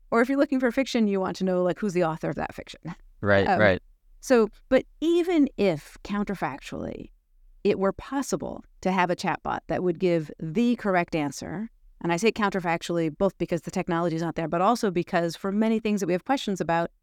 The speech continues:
Speaker 1: the correct answer isn't a thing, right? How many miles of coastline does the U S have? Well,
Speaker 2: Right.
Speaker 1: how are you measuring coastline, right? There's some decisions you have to make before you can answer that question. How many people live in the U S?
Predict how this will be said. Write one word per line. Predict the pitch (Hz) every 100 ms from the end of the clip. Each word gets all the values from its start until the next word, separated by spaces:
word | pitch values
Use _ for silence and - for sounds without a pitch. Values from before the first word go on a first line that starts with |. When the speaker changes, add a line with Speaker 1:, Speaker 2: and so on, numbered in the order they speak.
| _ _ _
Speaker 1:
the | 175 185 240
correct | 226 202 196
answer | 202 277 - 165
isn't | 170 185
a |
thing, | 226 254 285 _ _
right? | 156 180 - _ _ _ -
How | 196
many | 240 254
miles | 202 190 190
of | 185
coastline | - 208 - 147 143
does | 151
the | 156
U | 160
S | 160 -
have? | 180 - - - _ _ _ - - -
Well, | 131
Speaker 2:
Right. | 170 -
Speaker 1:
how | 143
are | 151
you | 175
measuring | 160 156 185
coastline, | 214 269 - - 214 - _ - _ - _ _ _ _
right? | 160 180 - _ _ -
There's | 165 175
some | 214
decisions | 220 226 285 254
you | 185
have | 165
to | 180
make | 165 -
before | - 160
you |
can | 165
answer | 160 156
that | 160 -
question. | 170 - - _
How | - 190
many | 220 233
people | 202 202 185
live | 175
in | 165
the | 170
U | 196
S? | 262 - -